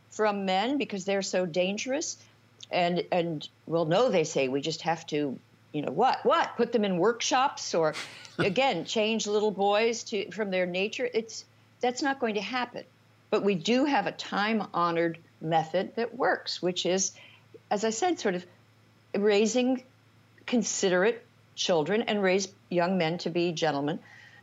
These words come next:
Speaker 1: And of course, it helps if the, if young women are, dare I say it, ladies. <laughs>
Speaker 2: Yeah.
Speaker 1: And, um, and, and you know what? They st-, where I, where I, I visit colleges all the time. There are crazy kids protesting, but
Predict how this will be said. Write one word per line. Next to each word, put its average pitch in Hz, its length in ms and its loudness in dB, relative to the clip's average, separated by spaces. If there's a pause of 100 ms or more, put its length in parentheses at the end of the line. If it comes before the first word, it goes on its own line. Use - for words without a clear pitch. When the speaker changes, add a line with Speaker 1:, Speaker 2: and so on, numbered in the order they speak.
(180)
Speaker 1:
And 196 140 2
of 190 100 -4
course, 208 220 2
it 196 80 2
helps 196 300 0
if 196 220 -4
the, 170 260 -2
if 180 140 -4
young 170 200 2
women 165 240 0
are, 165 380 2 (380)
dare 156 180 2
I 151 100 2
say 151 240 0
it, 175 120 -2
ladies. 175 640 2
<laughs> - 320 -6
Speaker 2:
Yeah. 123 200 0 (480)
Speaker 1:
And, 185 380 2
um, 196 260 2 (960)
and, 202 220 0
and 240 180 2
you 254 100 2
know 262 120 4
what? 254 300 0 (260)
They 196 160 0
st-, - 360 -6 (160)
where 175 280 2
I, 180 300 2 (480)
where 160 240 0
I, 170 360 0
I 190 140 2
visit 180 280 -2
colleges 185 500 0
all 165 160 2
the 160 80 0
time. 160 340 -2 (720)
There 170 160 4
are 151 60 2
crazy 156 360 0
kids 147 260 -2
protesting, 165 800 0
but 170 280 -2